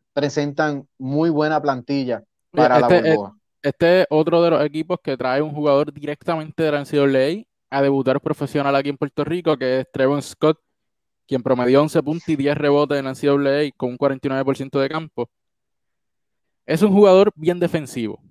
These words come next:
Speaker 2: un jugador que, que quizás ofensivamente no las tenga todas, pero es un jugador bastante defensivo.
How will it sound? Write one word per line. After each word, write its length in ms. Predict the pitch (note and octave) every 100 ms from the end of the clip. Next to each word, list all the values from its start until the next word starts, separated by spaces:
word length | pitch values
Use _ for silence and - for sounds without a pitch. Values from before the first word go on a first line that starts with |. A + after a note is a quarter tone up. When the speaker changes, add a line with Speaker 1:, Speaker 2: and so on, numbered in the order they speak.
| _ _ _
Speaker 2:
un 140 | - C3+
jugador 400 | D#3 D3+ E3 -
que, 480 | E3+ D3 C3+ C3 -
que 160 | C3+
quizás 480 | B2+ A2+ C3+ C#3+ - _
ofensivamente 760 | C3 D3 C3 C#3+ C#3 D3+ D3+
no 80 | D3
las 160 | D3 C3+
tenga 240 | D3+ D3 C#3+
todas, 280 | D#3+ D3 C3
pero 160 | B2+ B2+
es 60 |
un 80 | C#3
jugador 280 | C#3+ C#3+ C#3
bastante 680 | C3 - C#3 C#3+ - D3 C3+ _ _ _ -
defensivo. 840 | C#3+ D3+ C#3+ - F3 F#3 D3